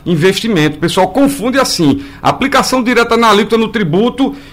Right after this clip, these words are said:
vai baixar ou não vai baixar? Isso é consequência de um novo rearranjo econômico-tributário, saindo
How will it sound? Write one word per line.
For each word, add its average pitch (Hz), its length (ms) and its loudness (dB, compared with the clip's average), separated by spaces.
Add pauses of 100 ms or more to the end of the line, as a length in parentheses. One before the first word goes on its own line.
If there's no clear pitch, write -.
(180)
vai 180 180 2
baixar 202 340 2
ou 233 60 4
não 233 60 2
vai 226 120 4
baixar? 180 540 2
Isso 220 360 -2
é 214 40 2
consequência 202 1000 0
de 170 160 -2
um 190 80 2
novo 202 320 2
rearranjo 180 1000 0 (260)
econômico-tributário, 165 1700 0
saindo 175 840 2